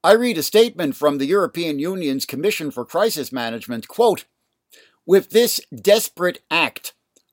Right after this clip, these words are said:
Russia is continuing its reckless nuclear gamble by putting at risk the proper functioning of the safety and security systems of the Z N P P,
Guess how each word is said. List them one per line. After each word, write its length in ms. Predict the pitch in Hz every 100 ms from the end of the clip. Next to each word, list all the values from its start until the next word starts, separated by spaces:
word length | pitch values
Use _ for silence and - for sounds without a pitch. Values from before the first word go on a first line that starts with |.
| -
Russia 520 | 170 214 196 185 151
is 120 | 156 143
continuing 840 | 147 139 208 208 170 127 117 113 _
its 200 | - 147 -
reckless 600 | 135 180 202 - 165 - -
nuclear 540 | 143 180 170 165 143
gamble 680 | 123 - 156 180 135 104 107 _ _ _ _ -
by 160 | 147
putting 340 | 143 208 220 208
at 140 | 131
risk 460 | 135 185 180 - - _ _ -
the 80 |
proper 360 | 127 170 190 190
functioning 580 | - 170 - 175 170 160
of 140 | 123
the 80 | 113
safety 400 | - 180 180 185
and 100 | 180
security 460 | - - 190 190 170
systems 560 | 185 175 - 180 165
of 200 | 160 147
the 320 | 135 151 143 - _ _ _ _ 123
Z 380 | 113 196 175
N 240 | 165 160 151
P 280 | - 175 143
P, 520 | - 170 135 165